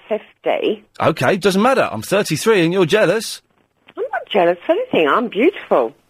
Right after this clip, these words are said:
Speaker 2: Oh,
Speaker 1: I've got a wonderful figure and long blonde hair and I look gorgeous.
Speaker 2: I don't believe that for one sec. You're also completely potty, it sounds like. And you've got a foul mouth,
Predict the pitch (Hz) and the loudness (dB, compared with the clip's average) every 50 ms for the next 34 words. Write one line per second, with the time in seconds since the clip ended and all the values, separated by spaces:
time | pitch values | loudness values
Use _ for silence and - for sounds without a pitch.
0 | _ _ _ _ _ - 104 104 - - - - 156 143 165 185 190 202 196 202 | _ _ _ _ _ -16 -10 -8 -6 -4 0 0 0 0 0 -2 -4 -6 -6 -6
1 | 196 214 208 - - - 240 233 - - 285 277 262 254 233 240 247 247 226 233 | -6 -6 -6 -4 -2 0 0 0 0 0 0 0 0 0 0 0 -2 -2 -2 0
2 | 233 233 240 247 233 262 262 269 294 311 311 339 359 349 - - - 381 415 494 | 0 2 2 0 2 2 2 2 2 2 0 0 0 -2 -2 0 2 4 4 4
3 | - - 175 135 135 139 131 - 214 240 233 160 143 139 135 135 127 - 139 135 | 2 0 0 2 2 0 2 2 0 0 0 0 0 0 0 0 0 2 2 0
4 | 127 - - - 110 101 104 123 139 139 139 139 135 131 - - 175 - 151 170 | 0 -2 -4 -6 -4 -2 0 2 2 4 2 0 -2 -4 0 0 0 2 2 2
5 | 247 302 - - 156 - - 135 - 151 143 - - - - - 320 330 - - | 2 0 0 -2 -4 -2 -2 -2 0 0 0 0 -2 -2 0 0 0 0 0 -4
6 | 180 127 110 98 - - 113 101 101 95 104 98 92 87 87 90 135 156 160 180 | -2 -2 -2 -2 -2 -2 0 0 0 0 2 2 2 2 2 2 2 2 2 2
7 | 175 175 - - - 277 302 294 220 147 123 135 160 156 | 0 0 -2 0 0 0 2 2 0 0 0 0 -2 -4